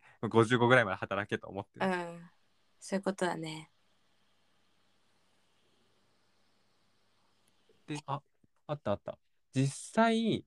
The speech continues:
Speaker 1: だから理想は、さっきの最初に結婚する年齢は女性二十六点一、
Speaker 2: うん。
Speaker 1: 男性二十八だけど、実際は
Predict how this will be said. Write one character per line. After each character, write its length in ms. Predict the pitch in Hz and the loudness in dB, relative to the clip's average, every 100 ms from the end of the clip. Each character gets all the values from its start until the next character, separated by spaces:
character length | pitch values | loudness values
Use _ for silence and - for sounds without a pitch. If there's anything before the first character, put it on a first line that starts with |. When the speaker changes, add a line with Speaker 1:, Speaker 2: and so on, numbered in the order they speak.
| - | 0
Speaker 1:
だ 80 | 151 | 2
か 20 | |
ら 40 | |
理 140 | 117 135 | 4 4
想 320 | 214 214 208 | 6 6 6
は、 260 | 214 151 - _ _ 123 - _ _ | 4 2 -4 _ _ -18 -18 _ _
さ 160 | - 139 | -10 -10
っ 60 | - - | -8 -4
き 80 | 101 | -2
の 220 | 95 92 | -2 0
最 200 | 131 127 | 2 2
初 120 | 135 | 2
に 60 | 123 | 0
結 160 | 123 | -2
婚 160 | - 123 | -2 -4
す 100 | 123 | -2
る 100 | 117 | -2
年 180 | 120 113 | 0 0
齢 140 | 113 | 0
は 100 | 104 | 2
女 120 | 107 | 0
性 160 | 107 127 | 0 0
二 140 | 131 | 0
十 120 | 120 | 0
六 220 | 95 90 - | -2 -4 -6
点 180 | - 101 | -6 -6
一、 440 | - 135 117 - _ - | -2 4 4 4 _ -12
Speaker 2:
う 60 | - | 6
ん。 20 | |
Speaker 1:
男 180 | 127 117 | 10 10
性 160 | - 117 | 8 4
二 160 | 127 | 6
十 120 | 113 | 6
八 260 | 87 104 120 | 2 0 0
だ 140 | 87 | 0
け 100 | - | 0
ど、 140 | 87 92 | -2 2
実 340 | 104 92 - | 4 2 2
際 260 | 160 160 160 | 4 6 6
は 300 | 170 131 | 4 4